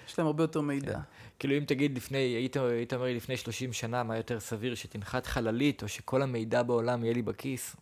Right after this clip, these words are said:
Speaker 1: מהמם.
Speaker 2: הייתי אומר שחללית, כאילו, כנראה
Speaker 1: של חייזרים, כאילו?
Speaker 2: כן,
Speaker 1: הבנתי.
Speaker 2: כאילו, מאשר,
Speaker 1: כן.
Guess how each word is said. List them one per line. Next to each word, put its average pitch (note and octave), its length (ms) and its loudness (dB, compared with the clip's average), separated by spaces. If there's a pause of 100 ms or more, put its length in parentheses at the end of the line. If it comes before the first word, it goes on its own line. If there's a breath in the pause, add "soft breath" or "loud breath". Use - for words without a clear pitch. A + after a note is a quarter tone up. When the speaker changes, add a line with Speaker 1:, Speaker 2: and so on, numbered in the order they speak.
(340)
Speaker 1:
מהמם. D3 360 -4
Speaker 2:
הייתי - 200 -4
אומר A2 160 -4
שחללית, A2 720 -2
כאילו, F#2 280 -8
כנראה F#2 280 -6 (260)
Speaker 1:
של D3 220 0
חייזרים, D#3 500 2
כאילו? G#3 360 -2
Speaker 2:
כן, D3 240 10
Speaker 1:
הבנתי. D#3+ 220 4
Speaker 2:
כאילו, A#2+ 160 2
מאשר, B2 560 6
Speaker 1:
כן. C3 180 -2